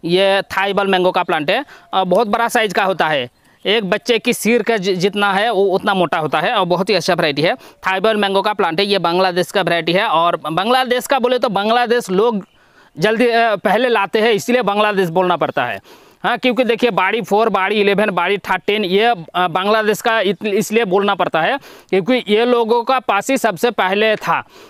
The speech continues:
ये लोगों ने मदर प्लांट लगा के उन लोगों से हम लोगों को चारा लेना प-, लेना पड़ता है।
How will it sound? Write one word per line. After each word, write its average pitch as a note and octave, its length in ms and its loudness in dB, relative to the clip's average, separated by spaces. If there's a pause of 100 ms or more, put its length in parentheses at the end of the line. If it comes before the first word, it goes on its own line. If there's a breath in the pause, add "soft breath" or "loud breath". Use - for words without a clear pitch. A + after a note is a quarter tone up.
(160 loud breath)
ये A#3+ 220 4
लोगों B3 340 2
ने B3+ 120 2
मदर A3 340 0
प्लांट A3+ 320 0
लगा G3+ 360 0
के A#3+ 220 0
उन G#3+ 280 2
लोगों G#3+ 300 2
से A#3+ 220 0
हम G3+ 180 0
लोगों G3 200 2
को G#3+ 80 0
चारा F#3 300 0
लेना F3+ 300 2
प-, F#3 100 -2
लेना E3+ 260 2
पड़ता E3 260 -2
है। A3+ 180 -2